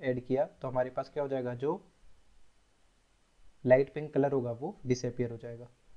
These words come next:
Pink कलर disappears, ठीक है। But alkane के साथ में कोई भी रिएक्शन नहीं होगी, तो ये भी अपने पास differentiation के लिए यूज़ हो सकता है। Next है tolerance reagent। Tolerance reagent हमारे पास क्या होता है, alkaline के एम एन ओ फ़ोर,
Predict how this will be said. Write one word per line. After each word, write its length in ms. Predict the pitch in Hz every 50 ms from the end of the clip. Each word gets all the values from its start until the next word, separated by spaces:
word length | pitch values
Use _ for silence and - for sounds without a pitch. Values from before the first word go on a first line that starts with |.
| - - _ _ - - - - - - - - -
Pink 260 | - 127 123 131 131 -
कलर 240 | 127 123 143 190 - - _ _ _ _ -
disappears, 800 | 127 120 123 123 - - 120 - - 120 117 117 - - - - - - _ _ _ _ _ _ _ - - - - - - - - - - - - - - - - - - - - - - - - - - - - - - - - - -
ठीक 180 | - 170 170 165
है। 80 | 165 165 - - - - - - - - - - - - - - - - - - - - - - _ - - - - - _ _ _ _ _ 135
But 260 | 131 139 139 160 147 131
alkane 320 | 123 120 - 127 127 131
के 80 | 131 139
साथ 220 | 135 139 131 127
में 100 | 135 135
कोई 140 | - 131 127
भी 80 | 123 123
रिएक्शन 320 | 123 123 123 - - 165
नहीं 200 | 156 135 127 123
होगी, 140 | 120 117 120
तो 120 | 123 123
ये 160 | 120 120 123 123
भी 120 | 127 139
अपने 200 | 131 127 127 127
पास 240 | 127 139 156 156 -
differentiation 540 | - - - 131 123 123 127 120 - 127 127
के 80 | 131 139
लिए 120 | 151 156
यूज़ 200 | 135 131 131 131
हो 120 | 127 127 117
सकता 300 | - 120 - - - 120
है। 80 | 113 - - - - - - - - 127
Next 280 | 131 143 147 - -
है 60 | 156 139
tolerance 400 | - 139 127 123 131 135 135 -
reagent। 380 | 135 131 127 131 131 131 -
Tolerance 280 | - 131 127 135 143 -
reagent 300 | 147 139 135 143 139 143
हमारे 220 | 139 135 135 135
पास 200 | - 139 139 -
क्या 140 | - 147 135
होता 200 | 131 127 - 139
है, 140 | 135 131 123
alkaline 340 | - - 131 135 139 139 -
के 80 | 135
एम 140 | 123 123 123
एन 80 | 123 120
ओ 40 |
फ़ोर, 260 | 120 - 120 117 -